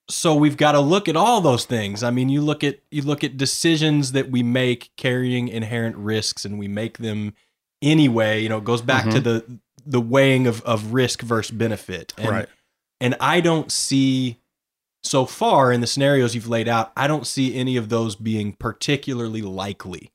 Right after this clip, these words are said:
Speaker 2: Right.
Speaker 1: I mean, pulling the plug, in order for that to not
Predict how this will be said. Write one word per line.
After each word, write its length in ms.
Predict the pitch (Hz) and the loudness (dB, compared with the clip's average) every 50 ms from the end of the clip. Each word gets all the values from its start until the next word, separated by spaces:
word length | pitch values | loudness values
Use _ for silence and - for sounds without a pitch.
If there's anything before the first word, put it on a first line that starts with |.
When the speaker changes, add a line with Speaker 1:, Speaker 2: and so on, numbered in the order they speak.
| _ _ - | _ _ -8
Speaker 2:
Right. 220 | 131 123 - - - | -6 -6 -8 -8 -4
Speaker 1:
I 80 | - 123 | -2 0
mean, 300 | 127 127 123 120 117 120 - _ _ _ _ _ _ _ _ _ _ - | 2 2 2 2 2 0 -4 _ _ _ _ _ _ _ _ _ _ -2
pulling 340 | - 170 175 185 185 175 170 | 2 4 6 6 6 6 4
the 80 | 156 147 | 2 0
plug, 640 | - - 143 139 135 127 117 113 110 107 110 104 - _ _ _ _ _ _ _ _ _ _ _ _ _ _ _ _ - | -4 -2 0 2 4 4 4 2 2 0 -4 -10 -10 _ _ _ _ _ _ _ _ _ _ _ _ _ _ _ _ -2
in 140 | 135 131 131 131 | 0 2 2 2
order 400 | - 135 143 165 170 175 165 156 | 2 2 4 6 6 6 4 2
for 160 | - - 147 123 | 2 0 -2 0
that 360 | 117 131 131 135 135 - - | 2 2 2 2 0 -2 -4
to 100 | - 123 | -2 0
not 540 | 117 117 113 113 117 120 123 123 - - - | 0 2 2 2 2 2 0 -2 -4 -8 -18